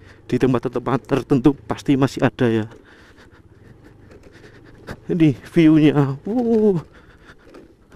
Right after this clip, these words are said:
Tapi jam segini juga udah kabut sih biasanya. Kalau misal nggak ada matahari. <laughs> Ini belum musim hujan. Kalau udah musim hujan,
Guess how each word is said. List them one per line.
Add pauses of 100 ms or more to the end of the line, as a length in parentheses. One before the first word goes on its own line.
(2000)
Tapi
jam
segini
juga
udah
kabut
sih
biasanya. (680)
Kalau
misal (580)
nggak (520)
ada
matahari. (920)
<laughs>
Ini
belum
musim (240)
hujan.
Kalau
udah
musim
hujan,